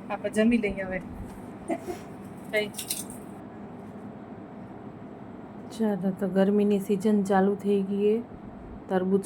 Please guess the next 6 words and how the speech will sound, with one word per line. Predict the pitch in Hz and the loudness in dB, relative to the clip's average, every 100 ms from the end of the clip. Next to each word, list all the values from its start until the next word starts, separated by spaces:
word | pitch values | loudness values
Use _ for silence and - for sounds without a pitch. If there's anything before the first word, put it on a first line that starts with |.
| - | 4
કપાયરું, | 196 190 196 202 220 233 - - - - - - - - - | 4 6 4 4 2 -2 -8 -14 -14 -14 -14 -16 -14 -12 4
કટિંગ | 196 196 202 202 | 6 8 8 8
થાયરું, | 196 196 190 190 | 8 8 8 8
ઈ | 190 | 8
જુઓ | 175 185 180 | 6 4 4
તમે. | 170 170 | 4 4